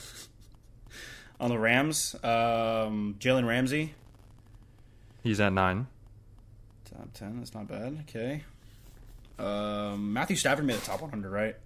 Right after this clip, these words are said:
Speaker 1: He was twenty something.
Speaker 2: Stafford's at twenty-seven.
Speaker 1: Twenty-seven, yeah. Um, Cooper Kupp.
Speaker 2: Is that four?
Speaker 1: Um,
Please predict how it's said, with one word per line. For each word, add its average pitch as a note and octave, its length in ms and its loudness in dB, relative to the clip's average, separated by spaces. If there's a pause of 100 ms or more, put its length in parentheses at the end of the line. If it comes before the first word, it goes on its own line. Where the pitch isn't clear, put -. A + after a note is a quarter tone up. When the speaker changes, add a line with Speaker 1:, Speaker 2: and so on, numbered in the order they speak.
(240)
Speaker 1:
He - 60 -8
was A#2 80 -8
twenty A#2 260 -4
something. A2+ 260 -6
Speaker 2:
Stafford's G#2 260 4
at A2 100 4
twenty-seven. G2+ 680 0
Speaker 1:
Twenty-seven, F#2+ 800 -8 (1120)
yeah. A2 460 -2
Um, G#2+ 120 -4
Cooper C3+ 260 -4
Kupp. B2+ 500 0 (1040)
Speaker 2:
Is G#2+ 80 -6
that F#2+ 240 -2
four? G2+ 280 4
Speaker 1:
Um, G2+ 880 -8